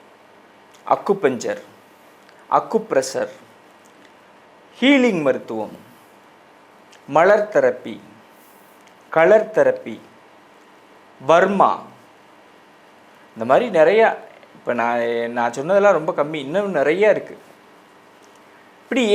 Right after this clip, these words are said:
ஏகப்பட்ட மருத்துவ முறைகள் இருக்கு. இந்த மருத்துவ முறைகளுக்கெல்லாம் முன் தோன்றிய முதன்மை மருத்துவம் அப்படின்னு ஒரு மருத்துவம் இருக்கு.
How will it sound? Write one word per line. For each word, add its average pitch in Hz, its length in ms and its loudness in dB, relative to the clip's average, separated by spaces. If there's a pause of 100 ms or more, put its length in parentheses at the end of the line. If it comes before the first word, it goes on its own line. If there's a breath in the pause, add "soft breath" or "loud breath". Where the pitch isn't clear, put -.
ஏகப்பட்ட 311 680 2
மருத்துவ 262 460 4 (240)
முறைகள் 226 460 4
இருக்கு. 135 260 -8 (1700 soft breath)
இந்த 226 220 4 (120)
மருத்துவ 277 480 4 (140)
முறைகளுக்கெல்லாம் 202 1000 4 (1200 soft breath)
முன் 180 320 0 (280)
தோன்றிய 247 560 6 (100)
முதன்மை 277 480 4 (200)
மருத்துவம் 196 580 4 (240)
அப்படின்னு 170 400 0
ஒரு 185 160 2
மருத்துவம் 151 420 0
இருக்கு. 117 240 -14